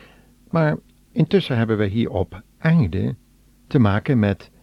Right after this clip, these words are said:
een multipluriforme en raciale samenleving,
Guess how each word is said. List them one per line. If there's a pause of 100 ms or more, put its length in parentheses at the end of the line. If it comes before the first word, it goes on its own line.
(140)
een
multipluriforme (240)
en
raciale
samenleving,